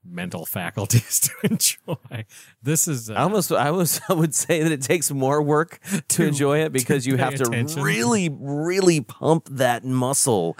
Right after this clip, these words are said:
Speaker 1: Yeah.
Speaker 2: that helps you, uh, you know, ignore what you're seeing on screen. You're, you, the suspension of disbelief, you
Speaker 1: Yeah.
Speaker 2: know, really has to be amped up for this.
Speaker 1: Ah, it was really fun. The puppet dinosaurs too. And I like,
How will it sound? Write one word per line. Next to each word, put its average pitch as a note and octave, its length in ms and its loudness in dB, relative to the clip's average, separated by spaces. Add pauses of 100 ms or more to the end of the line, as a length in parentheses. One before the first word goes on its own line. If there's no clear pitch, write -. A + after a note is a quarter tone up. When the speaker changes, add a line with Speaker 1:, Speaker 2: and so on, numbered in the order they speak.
Speaker 1:
Yeah. A#2+ 220 0
Speaker 2:
that G2+ 160 0
helps A2+ 360 2
you, G#2 300 2
uh, F#2 440 2 (440)
you G#2 100 -2
know, F#2 300 2
ignore A2 960 0
what G2+ 240 2
you're G2 140 2
seeing G#2 480 0
on F2 120 -2
screen. F#2 300 0
You're, F#2 220 2
you, F#2 280 -2
the G2+ 140 -4
suspension A#2 560 2
of E2+ 140 0
disbelief, E2+ 680 0
you A#2 120 -2
Speaker 1:
Yeah. E2 60 -2
Speaker 2:
know, D2+ 120 0
really A2+ 320 0
has G#2 180 0
to F#2 60 -12
be F2+ 200 0
amped E2 360 -2
up C#2 100 -4
for - 140 -12
this. - 140 -4
Speaker 1:
Ah, C#3+ 120 0
it - 40 2
was G2+ 100 -2
really D3+ 220 0
fun. A#2+ 280 -2
The A2 140 2
puppet G3 420 -2
dinosaurs A#2 640 0
too. G#2 560 -2
And G2+ 120 -6
I G#2+ 100 -4
like, A#2 200 -2